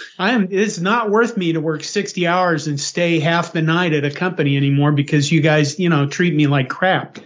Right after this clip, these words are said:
That's not the case for me personally, but I have seen, you know, I'm a consultant, I T consultant now for thirty years, and I've seen that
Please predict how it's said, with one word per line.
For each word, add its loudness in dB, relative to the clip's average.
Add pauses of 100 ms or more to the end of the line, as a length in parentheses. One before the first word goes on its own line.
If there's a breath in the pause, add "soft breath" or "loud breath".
(360 loud breath)
That's 0
not 2
the 0
case -2
for -4
me -2
personally, 0
but 0
I 2
have 0
seen, 0 (360 loud breath)
you 0
know, 4
I'm 2
a 2
consultant, 0
I 0
T -4
consultant -2
now 2
for -2
thirty 2
years, 4
and 2
I've 2
seen 4
that 2